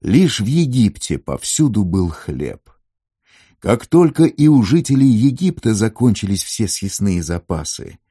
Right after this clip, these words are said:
они пришли к фараону просить хлеба.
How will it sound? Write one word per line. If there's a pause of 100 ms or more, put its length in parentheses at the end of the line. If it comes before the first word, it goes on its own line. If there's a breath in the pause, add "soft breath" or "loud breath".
(280)
они
пришли
к
фараону (180)
просить (100)
хлеба.